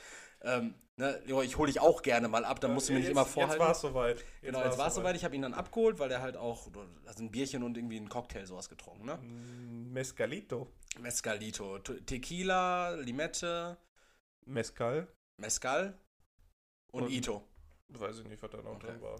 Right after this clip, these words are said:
Speaker 2: Hat auf jeden Fall hart geknallt.
Speaker 1: Genau, er hatte auf jeden Fall sowas getrunken gehabt, dann sind wir wieder zurückgefahren und dann dachten wir so, ah, jetzt so ein bisschen angesüfft, der Leroy.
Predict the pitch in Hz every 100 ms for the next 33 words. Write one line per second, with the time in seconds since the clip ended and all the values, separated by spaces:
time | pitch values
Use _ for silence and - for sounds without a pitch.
0 | - 117 135 139 143 139 127 127 127 127
1 | - 123 110 - 139 101 120 160 160 127
2 | 123 139 127 117 113 - - - 233 208
3 | 190 180 - 120 123 123 113 107 - 131
4 | 175 175 - 160 156 131 117 120 127 120
5 | 117 - - - - 117 127 143 147 165
6 | 147 - _ _ _ - 170 202 202 175
7 | 147 147 214 - - 196 190 196 202 190
8 | 196 196 196